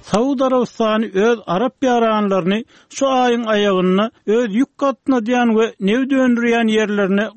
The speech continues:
golaýdy edilen hüjümler maslahatlaşmak üçin iki sany gyssagly duşuşyga çagyrdy.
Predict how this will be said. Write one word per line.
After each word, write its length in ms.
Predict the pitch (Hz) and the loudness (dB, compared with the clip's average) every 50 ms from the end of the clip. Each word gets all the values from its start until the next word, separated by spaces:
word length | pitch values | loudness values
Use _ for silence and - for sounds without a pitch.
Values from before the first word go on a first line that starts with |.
| 202 - | -4 -2
golaýdy 380 | 202 190 190 185 185 180 240 247 | 0 2 2 2 2 0 -2 -4
edilen 320 | 214 247 247 240 220 156 | -2 -2 0 0 0 0
hüjümler 420 | 214 196 202 226 214 208 208 208 | 0 0 0 2 2 2 2 2
maslahatlaşmak 920 | 214 202 196 180 - - 190 175 175 165 - - 170 147 - 214 240 240 214 | 2 0 0 0 -2 -2 -2 0 0 -2 -2 -2 -4 -2 0 0 2 2 0
üçin 300 | - - 208 208 208 - - - - - - | 0 0 0 0 0 -2 -6 -16 -20 -10 -6
iki 180 | 214 196 - - | -6 -6 -4 -4
sany 340 | - 277 262 240 226 226 226 202 | -2 0 0 2 0 0 0 -2
gyssagly 580 | 202 - - - 190 190 180 185 233 220 190 190 | -4 -4 -4 -2 0 0 0 0 -2 -4 -2 -2
duşuşyga 480 | 202 196 180 - - - 180 180 175 | -2 -2 -2 -2 -2 -2 0 0 0
çagyrdy. 540 | - - 185 175 170 160 160 147 123 101 | 0 -2 -2 0 0 0 -2 -2 -4 -6